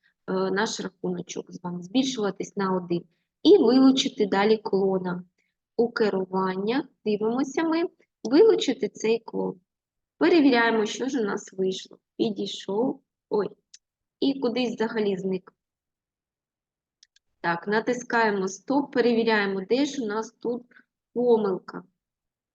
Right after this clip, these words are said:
І так, ми перемістили з вами в ікс, ігрек координат завжди. Якщо натиснуто клавішу, пропуск, так, то виконується стрибок.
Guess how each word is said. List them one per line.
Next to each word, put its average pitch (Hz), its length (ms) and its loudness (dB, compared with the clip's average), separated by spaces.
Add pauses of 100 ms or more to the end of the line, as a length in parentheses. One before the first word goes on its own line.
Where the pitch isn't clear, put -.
(180)
І - 100 -6
так, - 300 -4
ми 240 200 -2
перемістили 240 920 -2
з 202 120 -16
вами 202 460 -6 (2250)
в 240 160 -4
ікс, - 220 -8
ігрек 226 360 0
координат 226 720 2 (240)
завжди. 214 1000 -2 (280)
Якщо 285 360 -2
натиснуто 226 840 -4
клавішу, 208 840 -2
пропуск, 220 920 -2 (560)
так, 240 400 -2 (360)
то 220 160 2
виконується 285 680 2
стрибок. 233 800 0